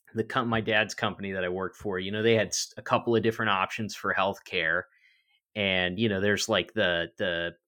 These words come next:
health savings account where you just kind of accrue money on your own and,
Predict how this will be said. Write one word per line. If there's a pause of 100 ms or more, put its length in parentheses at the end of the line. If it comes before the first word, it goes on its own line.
(680)
health
savings
account
where
you
just
kind
of
accrue
money
on
your
own
and,